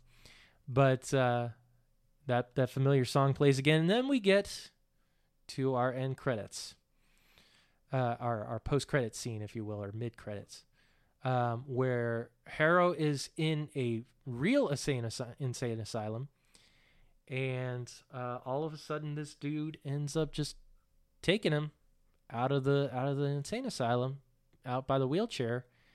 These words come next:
And what was really interesting was I liked the, the whole, uh, thing of, like, he thought he saw sand in the cup, but it was just coffee. And he's still having these,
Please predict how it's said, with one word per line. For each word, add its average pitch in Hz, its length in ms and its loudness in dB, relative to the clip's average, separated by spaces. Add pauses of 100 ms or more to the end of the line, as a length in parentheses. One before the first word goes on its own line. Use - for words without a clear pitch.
(320)
And 143 140 2
what 151 100 6
was 131 160 4
really 190 260 6
interesting 127 580 0
was 123 200 0
I 123 80 -6
liked 135 300 -2
the, 131 160 2
the 120 160 -2
whole, 123 500 0 (300)
uh, 113 260 -2 (160)
thing 123 180 -4
of, 113 120 -6
like, 107 300 -4 (680)
he 135 120 -2
thought 135 320 2
he 123 60 0
saw 120 200 -2
sand 135 540 -4
in 135 100 -4
the 135 60 -4
cup, 139 400 -4
but - 80 -10
it 107 60 -8
was 104 100 -10
just - 180 -10
coffee. 113 500 -6 (920)
And 110 340 -6
he's 110 200 -6
still 117 220 -4
having 113 380 -4
these, 107 440 -6